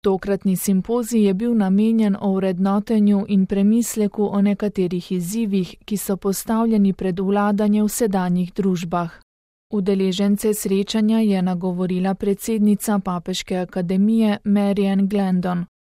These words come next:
Med drugim je zatrdila, da se politika izvaja znotraj individualnega in družbenega moralnega presojanja.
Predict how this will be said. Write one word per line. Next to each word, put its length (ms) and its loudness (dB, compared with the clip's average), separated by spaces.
Med 160 0
drugim 420 2
je 120 4
zatrdila, 880 0
da 180 -2
se 200 -2
politika 640 -2
izvaja 640 0
znotraj 640 0
individualnega 1080 0
in 140 2
družbenega 720 0
moralnega 680 0
presojanja. 840 -2